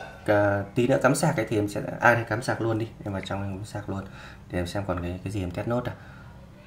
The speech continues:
Ờ, ok, chờ tí, tí nào. Rồi, chả còn gì đâu. Em sẽ vào trong test cho các bác luôn nhé.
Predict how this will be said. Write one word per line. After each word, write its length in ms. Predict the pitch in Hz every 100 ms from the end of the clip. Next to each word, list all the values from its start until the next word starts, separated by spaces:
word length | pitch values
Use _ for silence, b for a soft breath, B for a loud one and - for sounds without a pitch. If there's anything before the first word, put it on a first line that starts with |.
| B B B B B -
Ờ, 180 | - 78 76
ok, 320 | - 80 -
chờ 320 | 85 85 82 82 -
tí, 60 | 82
tí 60 | 87
nào. 200 | 95 101 - - - - - - - - -
Rồi, 100 | 87
chả 140 | 87 85
còn 140 | 87
gì 100 | 90
đâu. 140 | 85 82 - - - -
Em 140 | 92
sẽ 440 | - - 104 104 107 104 - - - - - - - - -
vào 160 | 92
trong 280 | 92 95 95
test 140 | 104 104
cho 80 |
các 100 | 107
bác 80 | 107
luôn 160 | 104
nhé. 100 | 104